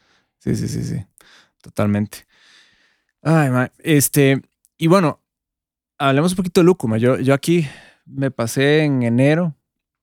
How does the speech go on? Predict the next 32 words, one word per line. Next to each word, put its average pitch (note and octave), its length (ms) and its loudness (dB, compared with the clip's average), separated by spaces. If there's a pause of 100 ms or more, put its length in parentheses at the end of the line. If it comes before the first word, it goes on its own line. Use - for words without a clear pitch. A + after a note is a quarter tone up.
(500)
de - 100 -4
este - 220 0
año D#3+ 260 2 (920)
y B2+ 140 4
es A#2+ 120 2
un D3 80 4
estudio D3+ 560 2
que, G2 640 -2 (260)
para G2+ 160 -2
los G2+ 100 -4
que G#2 60 -10
quieran A#2+ 200 -2
darse C3 200 0
la C3+ 60 2
vuelta C3+ 180 -2
a C3 40 -8
conocer, B2 420 -2
que A#2 100 -8
Jorge A#2 240 -2
lo B2+ 80 -2
tiene, A#2+ 400 -2 (300)
lo A#2 140 -4
tiene A2+ 200 0
muy A#2+ 120 2
bonito B2 480 0
y A2 140 -8
tiene A#2 380 0
no A2 140 0
solo B2+ 240 0
el B2+ 100 0
equipo B2+ 320 -4
necesario A#2+ 680 0